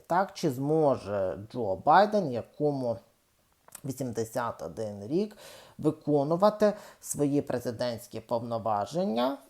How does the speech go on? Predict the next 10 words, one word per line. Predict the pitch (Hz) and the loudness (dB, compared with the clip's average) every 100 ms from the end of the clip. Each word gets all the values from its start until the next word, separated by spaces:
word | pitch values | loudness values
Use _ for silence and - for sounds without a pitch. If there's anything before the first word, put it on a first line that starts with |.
| _ | _
у | 170 | 0
період | 165 170 147 135 123 | 6 6 6 4 2
вже | 113 131 | 0 -2
з | 110 | 0
двадцять | 117 123 123 - | 2 2 2 -2
п'ятого | - 113 - 101 95 | 4 6 4 0 -2
по | 92 - 120 | -2 -2 -2
двадцять | 101 113 120 120 - 104 98 | -2 0 0 0 -2 -8 -8
дев'ятий | 113 127 113 110 98 - 143 | -8 -6 0 2 2 0 -4
рік, | 185 285 294 | 0 -2 -4